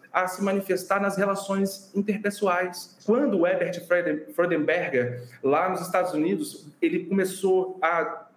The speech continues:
a, a analisar os comportamentos das pessoas que trabalhavam no hospital em Nova York,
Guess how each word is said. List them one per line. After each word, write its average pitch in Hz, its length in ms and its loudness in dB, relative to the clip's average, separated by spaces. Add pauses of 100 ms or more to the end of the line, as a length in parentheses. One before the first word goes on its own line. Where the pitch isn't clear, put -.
(120)
a, 165 320 -6
a 180 140 2
analisar 220 640 0
os - 120 -6
comportamentos 165 680 0
das 165 100 -2
pessoas 165 300 -4
que 170 80 -4
trabalhavam 160 500 2
no 156 60 0
hospital 156 400 2
em - 20 4
Nova 143 200 2
York, 170 500 0